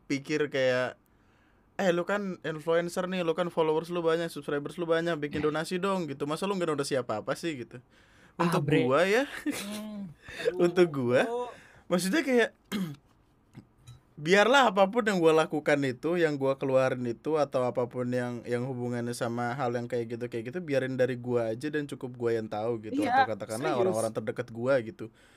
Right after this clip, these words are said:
Speaker 2: Hmm.
Speaker 1: Gua, gua bukannya bilang kayak,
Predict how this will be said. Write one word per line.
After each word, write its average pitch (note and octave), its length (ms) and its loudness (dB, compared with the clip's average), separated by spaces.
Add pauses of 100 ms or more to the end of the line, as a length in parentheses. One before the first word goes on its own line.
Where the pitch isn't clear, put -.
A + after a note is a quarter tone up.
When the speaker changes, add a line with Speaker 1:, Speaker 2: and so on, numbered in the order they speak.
(120)
Speaker 2:
Hmm. F#3 460 -4 (260)
Speaker 1:
Gua, B3+ 260 6
gua A3+ 160 4
bukannya D#3 440 2
bilang B2+ 420 0
kayak, A2 460 2